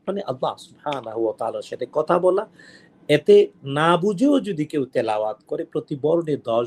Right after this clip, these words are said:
দশ নেকি হবে। আর যখন কেউ বুঝে শুনে তেলাওয়াত করবে, তখন সওয়াবটা মিনিমাম দ্বিগুণ, আর আল্লাহ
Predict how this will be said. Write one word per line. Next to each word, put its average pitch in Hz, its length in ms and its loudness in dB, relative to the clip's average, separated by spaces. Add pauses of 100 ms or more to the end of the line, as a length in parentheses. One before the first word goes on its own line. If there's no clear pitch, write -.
(120)
দশ 110 300 -2
নেকি 113 260 -10
হবে। 139 260 -2 (380)
আর 131 100 4
যখন 165 320 0
কেউ 180 180 4
বুঝে 180 440 4
শুনে 165 300 0
তেলাওয়াত 117 600 2
করবে, 170 240 0
তখন 135 320 -2
সওয়াবটা 143 680 0 (380)
মিনিমাম 226 600 4
দ্বিগুণ, 127 640 2 (420)
আর 113 140 2
আল্লাহ 113 580 -2